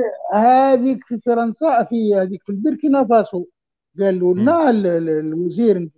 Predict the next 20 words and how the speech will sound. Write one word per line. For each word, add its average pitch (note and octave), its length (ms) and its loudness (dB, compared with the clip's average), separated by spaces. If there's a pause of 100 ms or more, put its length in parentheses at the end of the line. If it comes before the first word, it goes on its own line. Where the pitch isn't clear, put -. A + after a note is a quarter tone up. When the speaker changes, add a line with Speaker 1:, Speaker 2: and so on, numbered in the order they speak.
(100)
Speaker 1:
تاع D#3+ 240 -6
ال-، D#3 180 -8
المكلف D3+ 800 -6
بمهمة D#3 640 -4
اسمه C#3 600 -8 (120)
ديالو، D#3+ 320 2
سليف D3+ 360 -6
ديالو، G#3 460 4 (560)
قال: G#3 220 8
"نحن F#3 220 4
قبلناكم G3+ 760 4
لأسباب A3+ 560 4
إنسانية". B3 680 6 (600)
لكن F3+ 240 -2
خوفنا، G#3+ 600 2 (500)
آه، F3 640 4
يسلموكم G3 800 0
لبلادكم، G#3+ 680 2
آه، B3 440 4
ربما B3 420 2